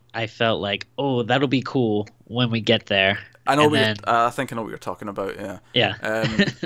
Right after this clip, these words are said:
Speaker 1: <laughs>
Speaker 2: by the way, I'm just, I'm having trouble. I, one of the cats has just used the letter tree, and I can smell it, and it's,
Speaker 1: Oh.
Speaker 2: it's not pleasant.
Speaker 1: <laughs> Sorry.
Speaker 2: It's not pleasant.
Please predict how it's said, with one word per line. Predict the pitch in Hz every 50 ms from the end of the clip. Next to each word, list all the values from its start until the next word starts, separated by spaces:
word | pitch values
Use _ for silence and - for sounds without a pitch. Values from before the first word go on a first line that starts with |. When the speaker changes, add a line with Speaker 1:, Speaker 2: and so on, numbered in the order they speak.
| 147
Speaker 1:
<laughs> | 131
Speaker 2:
by | 131 135 135
the | 131
way, | 127 107
I'm | 120 127 123
just, | 131 127 - - -
I'm | 113 117
having | 117 123 123 117 117 110 107
trouble. | 101 - - 113 95 90 110 110 -
I, | - 104 107 - - _ _ _ _ - - - - - - - - _ _ _ _ _ _ _ _ _ _ _ _ _ _ _ _ _ _ _ - -
one | - 139 139
of | 135
the | 123 117
cats | - - 120 113 113 110 78 - -
has | 120 110
just | - 120 113 - 123
used | 117 110 -
the | 104
letter | 107 107 87 90
tree, | - - - 117 107 107 107 -
and | - 107 107 107 107
I | 107
can | 104 - - 101
smell | - - - 117 113 113 113 117
it, | 113 - - -
and | 107 104
it's, | 104 85 - - - - - - _ _ _ _ _ _ _ _ - - - _ _ _ _ _ _ _ _ _ _ _ _ -
Speaker 1:
Oh. | - - - - - - - - - - - - -
Speaker 2:
it's | - 120 -
not | 131 117 -
pleasant. | - 117 107 101 - - - - _ _ _ _ _
Speaker 1:
<laughs> | _ _ _ _ _ _
Sorry. | - - - - - 135 131 131 - - - - - - - - - -
Speaker 2:
It's | - - - -
not | - - - -
pleasant. | - 120 117 117 113 -